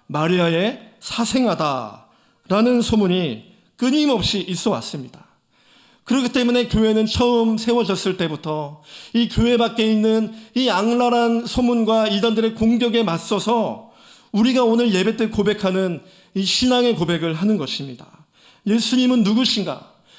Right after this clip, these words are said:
예수님은 성령으로 동정녀의 몸을 통해 이 땅에 오신 분이다. 우리가 잘 알고 있는 티비에도 많이 나오는 도울이라는 박사 여러분 아시나요? 그분도 이런 주장을 하고 있습니다. "예수님은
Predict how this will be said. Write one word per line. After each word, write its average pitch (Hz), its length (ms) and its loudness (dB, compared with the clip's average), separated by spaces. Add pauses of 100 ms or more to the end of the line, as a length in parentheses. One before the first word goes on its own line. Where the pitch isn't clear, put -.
(180)
예수님은 254 580 0
성령으로 240 960 0 (220)
동정녀의 202 680 2
몸을 170 240 0
통해 170 440 -2 (220)
이 156 160 -10
땅에 160 240 -2
오신 180 360 0
분이다. 123 480 -10 (1120)
우리가 240 280 2
잘 226 280 0
알고 220 200 4
있는 208 640 0
티비에도 214 440 0
많이 165 260 0
나오는 165 680 -2 (640)
도울이라는 160 800 0
박사 135 380 -6
여러분 143 260 -4
아시나요? 131 560 -8 (640)
그분도 254 360 2
이런 220 260 2
주장을 175 360 -2
하고 214 200 0
있습니다. 139 420 -10 (600)
"예수님은 196 800 0